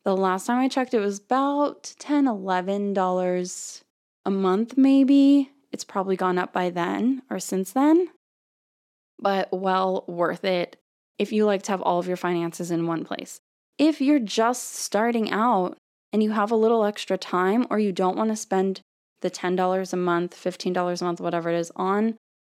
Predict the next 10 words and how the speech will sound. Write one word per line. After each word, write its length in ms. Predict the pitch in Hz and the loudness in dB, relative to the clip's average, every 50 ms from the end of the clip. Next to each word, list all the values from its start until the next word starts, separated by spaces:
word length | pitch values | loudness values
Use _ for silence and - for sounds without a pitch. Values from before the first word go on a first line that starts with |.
| _ _ - | _ _ -6
a 80 | - | -6
software, 760 | 190 - - 190 180 180 180 - 233 240 262 269 277 277 285 269 - | -6 -4 -2 0 0 0 -2 0 0 0 2 2 2 0 0 -2 -2
then 280 | 220 208 202 190 185 - - | -2 0 0 -2 -4 -10 -8
just 280 | - - 202 196 - - | -2 -2 -2 -2 -2 -4
use 300 | 202 196 190 185 - 190 | -4 -2 -2 -2 -2 -4
your 320 | 180 180 175 175 180 - | -2 -2 -2 -2 -4 -4
expenses. 540 | - 175 - - 180 170 165 - - - - - - | -8 -8 -6 -4 -4 -4 -4 -6 -12 -14 -12 -6 -2
I 260 | 226 233 262 285 311 | 0 2 2 2 2
actually 440 | 320 320 311 - 302 277 277 277 277 | 2 0 0 -2 -2 0 0 0 0
have, 520 | 240 - 196 190 196 196 196 196 190 190 | -2 0 0 0 0 0 0 -2 -4 -6